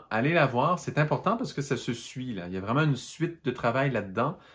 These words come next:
euh, très précise et importante. Donc, la Lune se trouve entre ces deux planètes qui faisaient miroir au couple dont on avait parlé, de Mars-Vénus et Soleil-Lune lors de la dernière nouvelle Lune.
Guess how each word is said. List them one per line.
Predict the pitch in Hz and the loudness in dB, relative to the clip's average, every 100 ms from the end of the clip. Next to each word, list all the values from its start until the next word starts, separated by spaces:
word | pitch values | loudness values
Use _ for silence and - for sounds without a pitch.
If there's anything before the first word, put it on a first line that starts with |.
| - - | -20 -12
euh, | 95 98 95 | -2 0 -2
très | - - 190 | -4 0 0
précise | 185 143 135 156 147 | 2 -2 0 -2 0
et | 120 | 0
importante. | 110 110 - 95 92 - - - _ | 0 -2 -4 -6 -8 -12 -20 -20 _
Donc, | 117 113 | -4 6
la | 139 | 8
Lune | 185 226 | 8 6
se | 190 | 2
trouve | 156 185 165 - | 4 4 4 4
entre | 170 190 | 4 6
ces | 170 | 2
deux | 151 170 | 4 4
planètes | 165 175 180 | 2 0 -2
qui | 127 | -4
faisaient | 123 107 110 | -4 0 0
miroir | 113 165 202 175 180 175 160 - - _ - | 2 4 4 8 10 10 8 2 -4 _ -8
au | 107 | -8
couple | - - 214 - 113 | -4 2 2 2 -6
dont | 104 117 117 | -2 -2 -2
on | 110 | -2
avait | 104 101 | -2 0
parlé, | 104 101 175 240 - _ _ | 0 0 0 -4 -10 _ _
de | 104 104 | -6 -2
Mars-Vénus | 110 104 104 110 113 - - - | 0 0 -2 -4 -4 -8 -12 0
et | 127 113 - _ _ | 0 0 -4 _ _
Soleil-Lune | - 92 95 95 117 117 104 101 | -12 -4 -2 2 2 2 -2 -4
lors | 104 98 | -2 0
de | |
la | 92 | 0
dernière | 92 95 | -2 -2
nouvelle | 95 92 113 | -2 -4 -2
Lune. | 226 277 | -2 -2